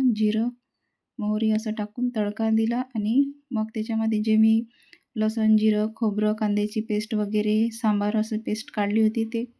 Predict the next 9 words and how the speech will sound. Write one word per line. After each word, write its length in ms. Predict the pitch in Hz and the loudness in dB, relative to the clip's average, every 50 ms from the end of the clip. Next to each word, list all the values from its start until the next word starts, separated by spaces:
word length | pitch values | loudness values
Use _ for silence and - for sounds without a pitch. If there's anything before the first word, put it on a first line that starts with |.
| _ - | _ -8
कच्चीच 380 | 214 214 208 - 240 240 - - | -6 -6 -4 -4 -6 -4 -2 -4
होती, 220 | 220 214 - 202 | -4 -4 -4 -4
भाजली 400 | 196 208 208 196 202 196 214 220 | -2 -2 -2 -2 -2 0 2 2
नव्हती 320 | 226 226 226 220 220 220 | 2 2 0 0 -2 -4
आधी, 280 | 202 196 196 202 202 214 220 _ _ _ _ _ _ _ _ _ _ _ _ _ _ - | -4 -4 -4 -4 -6 -6 -6 _ _ _ _ _ _ _ _ _ _ _ _ _ _ -2
म्हणून 220 | 202 208 214 220 | 0 4 4 4
ती 120 | 220 226 | 4 4
तेलामध्ये 520 | 220 226 220 214 214 214 214 214 214 220 214 | 2 2 2 4 4 4 4 4 4 4 6
मी 180 | 220 233 277 | 6 8 6